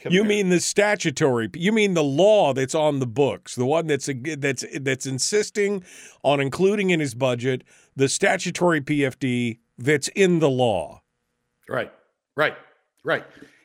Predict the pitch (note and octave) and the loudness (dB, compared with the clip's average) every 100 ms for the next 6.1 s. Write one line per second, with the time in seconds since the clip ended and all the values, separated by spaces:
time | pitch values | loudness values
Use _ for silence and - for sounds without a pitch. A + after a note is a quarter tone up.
0 | _ F3 F3 - B3 D4 F3+ C3 - G#3+ | _ -8 -8 -4 -2 0 0 -4 -8 -6
1 | A#3 D#3 D3+ D#3 B2+ - D3 C3+ A#2+ F#3 | -6 -4 -2 -2 -4 -8 -6 -4 -6 -6
2 | A3 D#3 D3+ D#3 B2 - _ _ _ _ | -6 -6 -2 -2 -4 -14 _ _ _ _
3 | _ B2 B2+ A#2+ A2+ G#2 A2+ A#2 G#2+ G2+ | _ -6 -4 -4 -8 -12 -8 -6 -4 -8
4 | - A2 - D3 D#3 E3 D#3 C3+ G#2+ C#3 | -14 -16 -4 -2 -2 -6 -4 -4 -6 -6
5 | B2+ A2+ B2 A2+ F#2+ - C3+ B2 G#2+ F2 | -4 -4 -8 -8 -10 -8 -4 -4 -4 -8